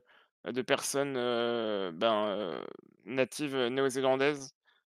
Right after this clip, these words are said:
euh, parce qu'on en a pas assez, et c'est cool que Star Wars continue là-dessus, et c'est encore plus cool de donner le rôle à Boba. C'est cool, c'est, c'est scénaristiquement,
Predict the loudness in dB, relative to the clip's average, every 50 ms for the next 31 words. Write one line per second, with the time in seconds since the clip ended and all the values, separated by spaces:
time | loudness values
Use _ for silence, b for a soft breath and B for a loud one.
0 | _ _ _ _ -8 -2 2 4 4 6 6 6 6 4 4 4 2 0 0 _
1 | 0 0 0 -2 -2 -2 0 0 2 0 0 2 2 2 2 6 6 6 6 6
2 | 2 0 0 2 2 2 2 2 0 -2 -4 -8 -10 -12 -8 -6 -6 -6 -6 -8
3 | -10 -6 0 2 4 4 4 2 0 _ -10 -8 -6 -4 -4 -2 -2 -2 -4 -4
4 | -6 -8 -8 -12 _ b b b b b b b -2 0 4 4 4 4 4 0
5 | -2 -2 _ -8 -10 -8 -8 -6 -4 -4 -2 0 0 -2 0 2 2 2 2 2
6 | 4 4 4 4 4 2 4 6 6 6 4 2 _ -20 -20 _ _ _ -2 -2
7 | -2 -2 -2 -2 0 0 0 0 0 0 0 0 0 -2 -4 -4 0 2 2 2
8 | 2 0 -2 0 4 6 6 6 6 4 0 -8 -10 -6 0 0 0 0 0